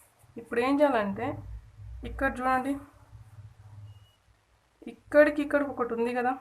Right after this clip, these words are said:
ఈ రెండిటికి జాయింట్ ఉంది కదా, అంటే ఇక్కడ ఒక బిందువు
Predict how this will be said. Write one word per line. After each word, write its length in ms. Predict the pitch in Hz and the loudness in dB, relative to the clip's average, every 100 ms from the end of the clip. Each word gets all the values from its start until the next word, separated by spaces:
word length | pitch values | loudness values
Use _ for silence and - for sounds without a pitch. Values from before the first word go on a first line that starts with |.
| - _ _ 254 | -8 _ _ -8
ఈ 100 | 247 | 0
రెండిటికి 460 | 240 254 294 294 302 - | 0 4 2 2 -2 2
జాయింట్ 300 | 240 254 285 277 247 | 2 2 2 2 2
ఉంది 140 | 240 240 | 2 2
కదా, 120 | 240 269 _ _ _ _ _ 226 | 2 -2 _ _ _ _ _ -12
అంటే 160 | 226 - | -10 -10
ఇక్కడ 200 | 220 277 269 | -4 2 4
ఒక 140 | 277 269 | 4 2
బిందువు 320 | 254 254 262 | 0 -2 -2